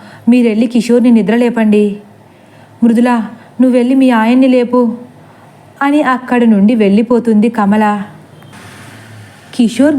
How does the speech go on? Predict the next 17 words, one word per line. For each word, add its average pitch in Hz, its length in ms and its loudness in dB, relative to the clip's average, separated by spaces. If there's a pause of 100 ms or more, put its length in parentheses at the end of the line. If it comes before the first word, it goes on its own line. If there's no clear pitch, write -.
గదిలోకి 262 440 0
వెళ్ళిన 254 340 2
ప్రసాద్ 226 500 -2
మంచంపై 226 800 0
ఆదమరిచి 220 680 0
నిద్రిస్తున్న 214 580 0
కిషోర్ 208 400 -2
దగ్గరకు 208 420 -2
వెళ్ళి, 196 580 2 (1400)
"అరే 214 420 0 (400)
చిన్నోడా, 247 480 0 (300)
లెగు, 269 340 0 (880)
నిద్రపోయింది 262 460 0
చాలు, 247 320 -2 (640)
లెగు, 254 380 -2 (720)
అరే 247 340 -2 (400)
చిన్నోడా" 254 440 -2